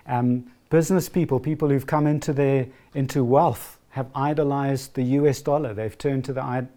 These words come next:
to the U S dollar as their source of strength and their source of help. And we've lived in rebellion against God. Meanwhile,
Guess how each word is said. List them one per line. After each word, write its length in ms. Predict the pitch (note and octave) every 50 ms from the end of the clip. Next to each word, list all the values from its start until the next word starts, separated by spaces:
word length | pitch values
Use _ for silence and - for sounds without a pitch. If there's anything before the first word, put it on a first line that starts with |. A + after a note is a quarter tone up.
| _ _
to 120 | - - C3
the 160 | A#2+ B2+ B2
U 240 | A#2+ B2 C#3 C#3+ C#3
S 120 | A#2+ -
dollar 360 | - C#3 C#3 D#3 E3 A#2 G2+ - - - - - - - -
as 280 | D#3+ C3 B2+ A#2+ - -
their 200 | - B2+ B2+ A#2
source 560 | - - - D3 C3+ A#2 F#2+ - - - - - - - _ -
of 160 | - B2+ G#2+
strength 480 | - - - - D3 C3+ A#2+ - - -
and 140 | B2 A2 A2+
their 100 | A2+ A2
source 440 | - - C3 A#2+ A#2 - - - - _ - - _ _ -
of 200 | C#3 B2 A2+ -
help. 320 | - B2 G#2+ G2+ F#2+ - - _ _ _ _ _ _ _ - _ _ _ -
And 180 | B2+ A#2+ A#2 A#2
we've 280 | B2 B2+ B2+ A2 A2+
lived 400 | C3+ C#3+ D#3 D3 B2+ - - -
in 280 | - - C#3+ C3+ C3 B2
rebellion 640 | B2 A#2 - C3 C3 C3 C3+ B2+ A2+ G#2+ G#2 G2 - - _ _ _ _ _ _ _ -
against 460 | - C#3 A#2+ B2+ B2 B2 A#2+ B2 -
God. 300 | - B2+ A2 G2 F#2+ - - _ _ _ _ _ _ _ _ _ _ _ _ _ _ _ _ _ _ _ _ - - - _ _ -
Meanwhile, 580 | D#3 E3+ G3 G#3+ F#3+ C#3+ C3+ C#3 D#3 F3+ -